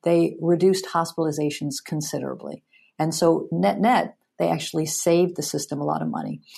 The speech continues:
And in their business model, w-, if they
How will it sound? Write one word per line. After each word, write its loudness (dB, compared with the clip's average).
And 0
in 4
their 4
business 0
model, 2
w-, -4
if 0
they 2